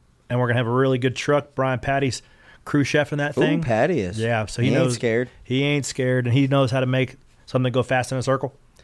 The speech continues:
Speaker 1: So I'm excited to qualify that rig and control the race and try to put one in the bank. Because here's one thing about the new K B M shop. There is a lot of empty trophy cases in there, buddy.
Speaker 2: Oh.
Speaker 1: There's a lot of trophy cases.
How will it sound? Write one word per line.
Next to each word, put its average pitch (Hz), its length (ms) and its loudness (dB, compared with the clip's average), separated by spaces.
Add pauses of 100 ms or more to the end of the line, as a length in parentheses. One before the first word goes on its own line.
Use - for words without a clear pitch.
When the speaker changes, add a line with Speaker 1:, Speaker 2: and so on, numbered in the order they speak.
(340)
Speaker 1:
So 120 220 0
I'm 123 80 0
excited 131 300 0
to 120 60 -2
qualify 135 480 0
that 135 220 0
rig 143 380 2
and 120 220 -6
control 131 400 -2
the 131 80 0
race 147 400 0
and - 120 -8
try 127 140 -4
to 113 60 -6
put - 280 -4
one 127 280 -2
in 123 100 0
the 113 80 -2
bank. 120 480 -4 (280)
Because 151 220 0
here's 175 200 4
one 175 180 0
thing 165 180 -2
about 139 240 0
the 131 120 -2
new 135 360 0 (100)
K 131 140 -2
B 127 140 0
M 131 80 2
shop. 107 320 -4 (400)
There 123 180 -2
is 117 80 0
a 117 80 2
lot 113 460 -2 (260)
of 110 180 -8
empty 113 520 -4 (260)
trophy 110 380 0
cases 95 460 -6
in 95 80 -4
there, 92 140 -4
buddy. 85 280 -8
Speaker 2:
Oh. 104 480 0 (140)
Speaker 1:
There's 143 240 2
a 143 80 2
lot 123 260 2
of 110 80 -6
trophy 120 280 -2
cases. 110 340 -6